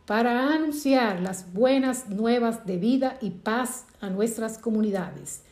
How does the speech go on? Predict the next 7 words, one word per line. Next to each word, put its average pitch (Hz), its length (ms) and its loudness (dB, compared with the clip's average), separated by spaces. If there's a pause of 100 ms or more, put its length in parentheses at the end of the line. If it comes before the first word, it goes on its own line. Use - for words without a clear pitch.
(380)
Vamos 294 440 4
a 196 100 -4
hablar 285 540 2
la 185 180 -6
palabra 247 640 0
con 294 280 4
denuedo. 285 600 6